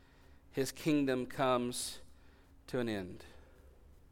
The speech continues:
Look at, uh, verse seven. "Thus says the Lord, the God of Israel, because I exalted you from among the people and made you leader over my people Israel,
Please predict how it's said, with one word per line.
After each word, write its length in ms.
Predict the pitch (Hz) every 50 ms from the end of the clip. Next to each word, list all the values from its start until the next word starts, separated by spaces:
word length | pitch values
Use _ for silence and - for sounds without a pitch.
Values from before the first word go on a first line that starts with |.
| - - - - - - - - - - - - - - - - - - - - - - - - - - - -
Look 180 | 139 - -
at, 160 | 131 120 123 127
uh, 340 | 120 113 110 117 113 113
verse 520 | 107 101 117 123 123 123 - - - - -
seven. 560 | - - - - 131 127 120 120 110 107 104 - - - - - - - - - - - - - - - - - - - - - - - - - - - - - - - - -
"Thus 240 | 131 139 147 143 -
says 280 | - 147 139 139 135
the 100 | - 131
Lord, 300 | 120 123 127 131 131 123
the 40 | 120
God 220 | 110 120 120 120
of 100 | 123 120
Israel, 300 | 127 127 123 120 131 123
because 460 | 117 127 113 - - 147 131 131 123 127
I 140 | 120 117
exalted 500 | 117 110 - - 131 131 131 131 - -
you 100 | 123 120
from 160 | 117 - 127 117
among 240 | 113 117 123 123
the 80 | 113 110
people 320 | - - 135 127 - 127
and 100 | 117 113
made 220 | 113 117 123 123 123
you 140 | 123 120 117
leader 320 | 117 127 127 127 123 -
over 240 | - 131 131 131 123
my 160 | 117 113 117
people 300 | - - 123 123 117 -
Israel, 440 | - 131 131 127 - 123 123 117